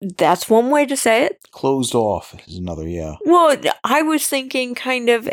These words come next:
Speaker 1: a, the, the wealth is not on display for the masses.
Speaker 2: Yes, yes, yes. You're either in or you're out.
Speaker 1: Yeah,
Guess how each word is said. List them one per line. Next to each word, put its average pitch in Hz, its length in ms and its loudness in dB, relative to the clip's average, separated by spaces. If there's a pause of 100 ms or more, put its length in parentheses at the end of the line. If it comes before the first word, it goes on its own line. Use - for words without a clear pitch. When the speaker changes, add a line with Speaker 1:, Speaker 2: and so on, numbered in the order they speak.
Speaker 1:
a, 214 440 2 (480)
the, 226 280 -4 (120)
the 254 100 6
wealth 277 420 4
is 262 240 0
not 240 380 -2
on 226 240 0
display 226 640 4
for - 200 2
the 190 100 0
masses. - 580 0
Speaker 2:
Yes, - 800 2
yes, - 680 0 (260)
yes. - 600 0 (300)
You're 123 120 0
either 135 260 2
in 135 280 2
or 120 160 0
you're 101 240 0
out. - 440 -2
Speaker 1:
Yeah, 262 440 4